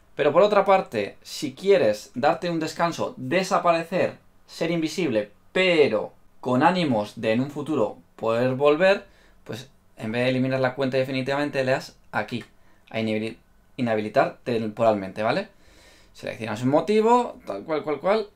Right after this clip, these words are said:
y pones la contraseña y finalmente le das a inhabilitar temporalmente.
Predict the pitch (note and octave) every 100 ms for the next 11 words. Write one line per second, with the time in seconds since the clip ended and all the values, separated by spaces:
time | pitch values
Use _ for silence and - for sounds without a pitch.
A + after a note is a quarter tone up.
0 | - G3+ G#3+ - - _ - C#3 A#2 A2+
1 | A2+ C#3+ - E3+ G3 F#3+ G#3 B3 _ _
2 | - - - _ - - _ F#3+ G#3 -
3 | - - C3 C3 D3 E3 C3+ E3+ - B2
4 | A#2 A2 A2 A2+ C#3 - - - A2 A2
5 | G#2+ G#2 G2+ F2